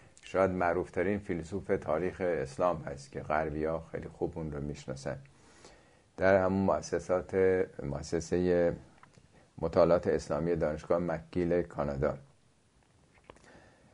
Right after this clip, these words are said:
اه، در ایران که برگشت، اه، همون شعبه رو، شعبه دانشگاه مکگیل رو تو ایران،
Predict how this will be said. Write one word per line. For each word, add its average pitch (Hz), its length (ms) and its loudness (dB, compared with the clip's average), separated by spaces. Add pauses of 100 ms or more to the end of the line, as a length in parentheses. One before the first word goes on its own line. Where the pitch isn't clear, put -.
(180)
اه، 90 460 8 (1500)
در 120 340 10
ایران 123 340 8
که 123 100 2
برگشت، 110 640 8
اه، 90 380 6 (320)
همون 117 280 2
شعبه 95 420 8
رو، 107 280 8 (320)
شعبه 90 600 2 (160)
دانشگاه 85 380 -2
مکگیل 82 360 0
رو 92 60 2
تو 95 140 -4
ایران، 90 460 2